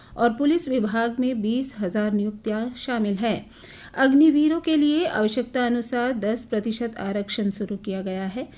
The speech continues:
सिविक, वॉलंटियर्स, होमगार्ड, ग्रीन पुलिस कर्मियों और एनवीएम कर्मचारियों का मासिक मानदेय दो हज़ार रुपये बढ़ाया गया है। कोलकाता क्षेत्र के लिए कल्याणी के पास एक नए ग्रीनफील्ड हवाई अड्डे का प्रस्ताव है।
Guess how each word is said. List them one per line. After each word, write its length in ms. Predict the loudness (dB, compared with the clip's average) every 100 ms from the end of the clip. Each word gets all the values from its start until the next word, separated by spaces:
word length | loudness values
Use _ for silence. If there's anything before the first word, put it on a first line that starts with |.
| -20 -18
सिविक, 440 | -2 2 4 2 -2 -2
वॉलंटियर्स, 760 | 0 0 0 0 0 -2 -4
होमगार्ड, 540 | -2 0 0 0 -2 -2
ग्रीन 300 | -2 -2 -2
पुलिस 340 | -4 -4 -4
कर्मियों 480 | -6 -4 -2 -2 -4
और 260 | -4 -4 -4
एनवीएम 540 | -2 0 2 0 -2 -2
कर्मचारियों 640 | -4 -4 -4 -6 -4 -4
का 160 | -2 -2
मासिक 500 | -2 -4 -6 -8 -6
मानदेय 500 | -4 -4 -2 -4 -4 -10 -20 -10 2
दो 200 | 2 4
हज़ार 340 | 2 2 2
रुपये 260 | 0 0 0
बढ़ाया 400 | 0 -2 -2 -2
गया 240 | -2 -6 -4
है। 240 | -4 -4 -6 -18 -20 -20 -20 -10 -2 8
कोलकाता 400 | 8 8 6 4
क्षेत्र 380 | 4 2 2
के 140 | 2 4
लिए 160 | 4 4
कल्याणी 480 | 2 4 6 4
के 140 | 2 0
पास 340 | 0 0 0
एक 200 | -2 0
नए 240 | 0 0 0
ग्रीनफील्ड 560 | 0 0 0 0 0
हवाई 300 | 0 0 0 -2
अड्डे 280 | -4 -4 -4
का 120 | -4
प्रस्ताव 540 | -6 -6 -6 -4 -2
है। 180 | -4